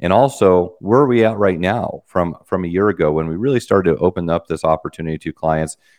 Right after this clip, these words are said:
We have multiple building teams in Southwest Florida as well as throughout different parts of the country. Um, but there's, there's different unique things to be aware of. Just for, as an example, a year ago,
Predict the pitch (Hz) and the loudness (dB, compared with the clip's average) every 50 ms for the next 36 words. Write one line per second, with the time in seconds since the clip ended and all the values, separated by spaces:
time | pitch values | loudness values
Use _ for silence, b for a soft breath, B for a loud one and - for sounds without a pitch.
0 | _ _ - 87 98 110 110 104 90 82 85 95 95 - 98 95 87 76 - - | _ _ -4 0 2 2 2 2 2 4 4 4 2 2 0 -2 -2 -2 -2 0
1 | 87 85 85 92 98 98 90 - - 98 92 92 90 82 - - _ - 80 85 | 0 0 2 2 0 -2 -4 -6 -6 -6 -4 -4 -4 -6 -8 -12 _ -8 -6 -4
2 | 90 98 95 - - 98 95 98 - - 101 101 - - - 101 104 104 104 104 | -4 -4 -4 0 2 2 2 2 2 0 0 -2 -2 -2 0 0 2 4 4 2
3 | - - 76 78 76 82 82 82 82 85 85 80 - - 82 82 82 80 78 - | 2 0 0 -2 -2 0 0 2 2 2 2 0 -4 -6 -4 0 2 2 2 0
4 | - 78 - 82 78 - 82 80 - - 78 80 - - 85 87 95 - 147 147 | -2 -4 -6 -6 -2 -2 -2 -2 -2 -4 -8 -10 -6 -4 -4 -4 -2 0 2 2
5 | 151 147 147 b b b b b b b b - 85 85 82 82 80 80 80 - | 2 2 -2 b b b b b b b b -6 -2 0 0 0 0 -2 -4 -8
6 | - - 90 85 - - 87 85 80 - - - 80 80 78 - - 90 - - | -4 0 0 0 2 2 0 0 -2 -4 -6 -6 -6 -6 -4 -4 -4 -4 -4 -4
7 | 90 78 78 82 85 85 85 80 - - 85 82 82 82 - - - _ _ _ | -6 -6 -6 -6 -4 -4 -6 -6 -6 -6 -4 -4 -4 -6 -8 -14 -18 _ _ _
8 | _ _ _ _ - - 87 80 87 85 85 80 78 80 85 82 87 90 87 78 | _ _ _ _ -14 -12 -8 -4 -2 0 0 0 0 2 2 4 4 6 6 4
9 | 73 73 76 - _ _ _ - - 107 117 120 - - - 143 139 123 - - | 4 2 -2 -6 _ _ _ -2 2 2 2 2 0 -2 -2 0 0 0 0 -2
10 | 104 107 107 101 101 90 87 87 87 87 95 110 - - 87 82 80 78 - _ | -4 -4 -2 -2 -4 -2 0 0 2 2 2 0 0 2 2 2 2 0 -2 _
11 | - 85 87 85 87 87 92 98 107 113 113 120 120 117 120 123 123 127 127 - | 0 0 0 0 2 2 4 4 4 4 4 4 4 6 6 6 4 2 0 -6